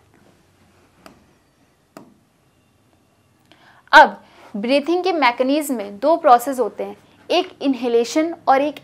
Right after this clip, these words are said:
एक्सहेलेशन। इनहेलेशन का मतलब इनहेल करना, चीज़ों को अंदर की तरफ इनहेल कराना। तो अंदर क्या लेंगे हम, ऑक्सीजन। और एक्सहेलेशन में क्या होगा, जो कार्बन डाइऑक्साइड बॉडी से बाहर जा रहा है,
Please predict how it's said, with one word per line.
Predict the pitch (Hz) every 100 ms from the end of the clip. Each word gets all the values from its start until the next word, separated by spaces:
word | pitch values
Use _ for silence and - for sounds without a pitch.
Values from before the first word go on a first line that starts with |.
| 254
एक्सहेलेशन। | 214 - 196 190 - - - - - - 262
इनहेलेशन | 277 285 285 285 330
का | 320
मतलब | 311 311 339 -
इनहेल | 285 240 269 262
करना, | 202 190 196 - - _
चीज़ों | - 285 311
को | 330
अंदर | 339 - 254 277
की | 294 302
तरफ | 277 294 320 -
इनहेल | 254 220 240 220
कराना। | 202 196 196 190 _ _
तो | - -
अंदर | 240 247 277
क्या | 294 302
लेंगे | 269 202 202
हम, | 202 _ _
ऑक्सीजन। | 262 277 359 330 330 311 - - -
और | 294 311
एक्सहेलेशन | - 311 311 381 349 359 349
में | 339
क्या | 330 311
होगा, | 285 277 302 - _ _ _ _ -
जो | 247
कार्बन | 240 233 277 320
डाइऑक्साइड | 330 277 302 269
बॉडी | 226 226 277
से | 320
बाहर | 214 214 233 285
जा | 262
रहा | 208
है, | 202